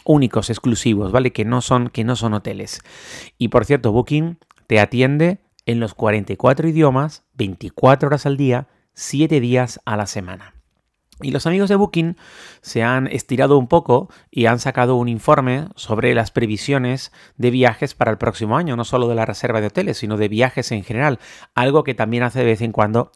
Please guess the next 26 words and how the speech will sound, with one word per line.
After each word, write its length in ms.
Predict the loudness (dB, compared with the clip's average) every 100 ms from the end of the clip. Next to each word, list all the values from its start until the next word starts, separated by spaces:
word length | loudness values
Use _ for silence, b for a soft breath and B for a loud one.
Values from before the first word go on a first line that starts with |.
| -12
Skyscanner. 920 | -6 -4 -4 -6 -12 -10 -10 -12 -18 b b -6
Así 200 | -4 -2
es 80 | -2
que 140 | -2
con 120 | 0
esa 140 | 0 -2
información 460 | -2 -2 -2 -2
que 80 | -2
me 100 | 0
parece 280 | 0 0 -2
muy 100 | 0
valiosa, 500 | 2 0 -2 -4 -8 B B B -4
porque 340 | -2 0 2
atentos, 720 | 2 2 0 -4 -4 -6 -12 -8
han 180 | -6 -4
entrevistado 800 | -6 -4 -4 -4 -2 2 4 4
a 60 |
casi 260 | 2 -4 -4
veinticinco 1120 | 0 0 0 -6 -10 -10 -6 -6 -6 0 0
mil 460 | 2 2 2 0 -4 _ _ -6
personas, 680 | -6 -2 -2 -2 -6 -16 B B B B B -10
que 380 | -8 -6 -10 -8
no 120 | -6
es 100 | -4
poco, 460 | 0 0 -2 -8
¿eh? 80 | -10